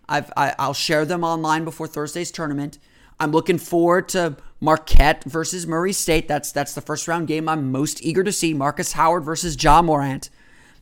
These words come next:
And of course, I'm excited to see Duke and excited to see the storylines that emerge. I know up in Jacksonville, there's a fantastic story about Wofford,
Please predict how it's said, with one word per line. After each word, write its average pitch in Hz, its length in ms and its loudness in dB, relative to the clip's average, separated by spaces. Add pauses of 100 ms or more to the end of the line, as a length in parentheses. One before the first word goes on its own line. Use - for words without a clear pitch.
And 175 100 0
of 180 80 0
course, 170 340 0 (400)
I'm 160 220 2 (100)
excited 156 460 2
to 147 60 -4
see 143 160 -4
Duke 156 280 0
and 139 100 -4
excited 156 360 0
to 135 80 -8
see 143 100 -10
the 143 60 -8
storylines 139 600 -4 (300)
that 151 160 2
emerge. 143 460 -4
I 147 80 -2
know 147 120 2
up 147 140 -2
in 139 80 -4
Jacksonville, 151 500 -2
there's 139 140 -8
a 127 60 -14
fantastic 156 540 -4
story 147 260 -2
about 139 200 -2
Wofford, 151 600 6